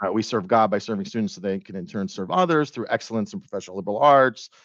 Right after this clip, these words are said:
through profound concern for moral, spiritual values, through service to the community, the church, and the world. And so that's really important mission-wise at Duquesne. So serving students, right? So I don't know what's more, what is more fun than finding out about a student's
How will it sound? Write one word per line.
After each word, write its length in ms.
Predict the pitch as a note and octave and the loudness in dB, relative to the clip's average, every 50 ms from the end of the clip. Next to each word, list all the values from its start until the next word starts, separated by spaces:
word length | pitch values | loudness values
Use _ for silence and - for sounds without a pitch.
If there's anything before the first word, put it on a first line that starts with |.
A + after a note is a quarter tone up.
| _ _ _ _ | _ _ _ _
through 140 | - A2 G2+ | -10 -8 -8
profound 400 | F#2 A2 G2 - A2+ G#2+ G#2 G2+ | -8 -8 -8 -4 -2 -2 -2 -4
concern 280 | G#2 G2 - G#2+ G#2 G2 | -6 -10 -8 -6 -8 -6
for 120 | - G#2 | -6 -4
moral, 260 | G#2 G#2+ G2+ G2 G2 | -4 -2 -2 -2 -2
spiritual 360 | F#2 - - G#2 - - F#2+ F#2 | -4 -8 -12 -12 -12 -10 -6 -2
values, 560 | C3 C#3+ C3+ C3 B2+ A#2+ A#2+ A#2 A2+ G#2 - | 0 2 2 2 2 0 -2 -4 -4 -6 -8
through 200 | - G#2+ G2+ F#2 | -10 -10 -10 -10
service 440 | - - A2+ G#2+ G2+ F2+ G2 F2+ - | -10 -6 -6 -4 -4 -4 -6 -10 -10
to 60 | - F2 | -16 -18
the 60 | E2 | -14
community, 440 | - G2 A2+ A2+ A2 G#2 G2+ G2+ F#2 | -10 -6 -4 -4 -4 -4 -4 -6 -6
the 100 | D#2 F2+ | -8 -10
church, 340 | - - A#2 G#2+ G2 - G#2 | -8 -4 -4 -4 -4 -4 -8
and 100 | F#2+ F2+ | -8 -6
the 40 | G2+ | 0
world. 400 | C3 E3 D#3+ C#3+ C3 B2 A#2 _ _ _ _ _ _ _ _ _ - - | 4 6 6 6 6 4 2 _ _ _ _ _ _ _ _ _ -4 -4
And 120 | A2+ A2 | -2 0
so 80 | - C#3 | 4 4
that's 160 | D3 C#3+ - | 4 4 4
really 140 | D#3 C#3+ B2+ | 2 2 2
important 500 | A#2 A2 - C#3 C3 A2 G#2+ G#2 - - _ _ _ _ _ _ _ _ - | 2 2 2 0 0 2 0 -6 -8 -8 _ _ _ _ _ _ _ _ 0
mission-wise 640 | B2 C#3 C3+ - C3 A#2 G#2 G#2 G2+ F#2+ G2 F#2 G2+ | 0 0 0 0 -2 -4 -2 -2 -2 -4 -4 -6 -8
at 80 | E2+ | -12
Duquesne. 340 | - G2+ - - A#2+ G#2+ F#2+ | -14 -14 -6 -4 -4 -4 -4
So 120 | - - | -6 -8
serving 340 | F2+ - D#3 D#3+ D3+ C#3 A#2+ | -6 0 0 0 0 0 -4
students, 400 | G#2+ - - C3+ G#2+ F2+ E2 - | -8 -8 -10 -8 -8 -8 -8 -6
right? 240 | G2 G#2+ A2 A2+ - _ _ _ _ _ _ _ _ _ _ | -4 -4 -4 -4 -6 _ _ _ _ _ _ _ _ _ _
So 260 | - - B2+ - _ - | -2 -2 -2 -2 _ -2
I 80 | - D#3+ | 0 2
don't 120 | G#3+ G#3+ G3 | 2 4 4
know 100 | F#3 E3 | 6 6
what's 200 | D3+ C#3+ D3 - | 4 4 2 0
more, 340 | D3+ D#3 D#3+ D#3 D3+ - _ - | 2 4 4 4 2 0 _ -8
what 260 | C3+ C3 D#3+ F3 F#3+ | 0 2 4 4 4
is 120 | F3 D3+ | 2 0
more 200 | D#3+ D#3+ D#3 C#3+ | 2 2 2 2
fun 580 | - - - D#3+ D#3 D#3 C3 G#2+ G2+ G2 G2 G2 _ _ _ _ _ _ _ _ _ _ _ _ _ _ _ _ _ _ - | 2 0 0 2 4 4 4 2 0 -2 -6 -8 _ _ _ _ _ _ _ _ _ _ _ _ _ _ _ _ _ _ -2
than 300 | B2+ B2+ B2+ B2+ B2 - _ _ _ | 0 0 0 0 -4 -6 _ _ _
finding 500 | - - - C#3 C#3+ D#3 E3+ F3 E3+ D#3 | -16 -6 0 2 4 4 4 2 2 2
out 160 | D3 C#3+ C3+ | 2 4 2
about 260 | B2+ A#2+ A#2+ A2+ A2+ | 2 2 2 0 0
a 60 | G#2+ G2+ | -2 -2
student's 560 | - - - - D3 C#3+ C3+ B2+ A2 - | -6 -12 -10 -8 -6 -4 -4 -6 -8 -8